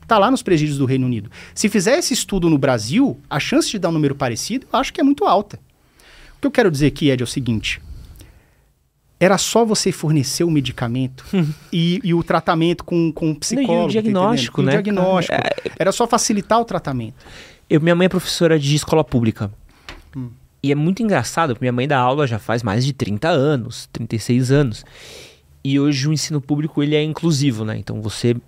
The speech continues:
Speaker 2: mistura os alunos.
Speaker 1: É muito bom.
Speaker 2: Porém, o preparo dos professores é zero.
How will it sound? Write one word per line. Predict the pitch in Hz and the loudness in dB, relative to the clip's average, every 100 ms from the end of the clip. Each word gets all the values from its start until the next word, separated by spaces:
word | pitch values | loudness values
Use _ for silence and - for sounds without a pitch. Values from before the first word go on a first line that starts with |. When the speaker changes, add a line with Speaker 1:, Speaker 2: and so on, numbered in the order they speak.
| _ | _
Speaker 2:
mistura | 120 - 127 | -6 0 4
os | 123 | 4
alunos. | 156 127 - - - _ - | 4 2 -2 -14 -20 _ -12
Speaker 1:
É | 117 | -10
muito | 104 113 120 | -10 -8 -10
bom. | 98 - - - _ _ _ _ _ _ _ _ _ _ | -10 -16 -20 -20 _ _ _ _ _ _ _ _ _ _
Speaker 2:
Porém, | 285 233 196 240 135 - _ _ - - - | 0 2 2 2 -2 -8 _ _ -20 -20 -4
o | 160 | -2
preparo | - - 160 254 | 0 0 2 2
dos | 196 - | 0 -2
professores | 151 135 - 175 196 120 | -2 0 -2 0 0 0
é | 151 | 0
zero. | 208 170 | 0 0